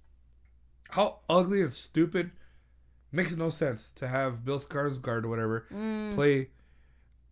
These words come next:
Speaker 1: the Crow.
Speaker 2: Oh,
Speaker 1: And he,
Speaker 2: that's
Speaker 1: I
Speaker 2: not
Speaker 1: saw
Speaker 2: gonna be
Speaker 1: photos of him. He looks so stupid.
Speaker 2: Yeah.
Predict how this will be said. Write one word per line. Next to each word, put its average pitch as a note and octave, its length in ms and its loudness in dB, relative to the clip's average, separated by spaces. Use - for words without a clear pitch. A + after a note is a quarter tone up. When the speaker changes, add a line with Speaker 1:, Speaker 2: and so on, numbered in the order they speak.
Speaker 1:
the B2 100 -4
Crow. E3+ 360 2
Speaker 2:
Oh, G#3 200 2
Speaker 1:
And F3 260 8
he, G3+ 80 4
Speaker 2:
that's F3 80 8
Speaker 1:
I F#3+ 60 10
Speaker 2:
not F#3 40 6
Speaker 1:
saw G3+ 140 4
Speaker 2:
gonna G3+ 100 6
be F#3+ 60 0
Speaker 1:
photos G#3+ 340 6
of F3 120 4
him. D#3+ 200 2
He D#3+ 80 2
looks E3+ 220 -2
so - 240 -8
stupid. G3+ 840 2
Speaker 2:
Yeah. F3+ 340 -2